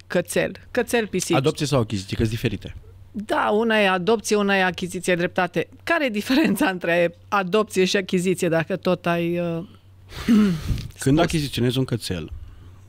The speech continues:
Speaker 2: sunt niște pași foarte simpli, cum am zis. Te uiți în apartament, te uiți în cartier, îți faci tu antrenamentul tău, să ai niște reflexii de a pleca la plimbare, de a face, de a drege.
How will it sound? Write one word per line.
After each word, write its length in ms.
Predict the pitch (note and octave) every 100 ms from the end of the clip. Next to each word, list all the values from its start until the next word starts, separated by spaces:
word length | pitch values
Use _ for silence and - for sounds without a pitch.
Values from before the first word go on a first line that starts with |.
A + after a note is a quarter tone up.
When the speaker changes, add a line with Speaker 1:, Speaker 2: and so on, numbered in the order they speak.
| - -
Speaker 2:
sunt 120 | C3
niște 220 | C3+ B2+
pași 220 | - A#2+
foarte 280 | - A2 -
simpli, 360 | - F2 D#2 G#2
cum 140 | A#2
am 80 | G#2+
zis. 160 | F2+ -
Te 100 | -
uiți 260 | C#3+ C3 -
în 220 | A#2 A2+
apartament, 520 | A2 A2+ A2+ B2+ C3
te 80 | -
uiți 200 | A#2 A2+
în 60 | A2+
cartier, 380 | A#2 A2 - A#2
îți 140 | A2
faci 220 | - A#2
tu 100 | - A2
antrenamentul 500 | G#2 A2 G#2 G#2+ G#2+
tău, 160 | A2
să 140 | G#2 G#2
ai 80 |
niște 240 | G#2 G2 G#2
reflexii 440 | G2+ - G#2 -
de 60 | G2+
a 20 |
pleca 280 | - G2+ G2+
la 100 | G2
plimbare, 400 | - G#2 G2 F#2+
de 80 | F#2+
a 20 |
face, 280 | - G2 F2+
de 80 |
a 40 | F#2
drege. 280 | E2+ -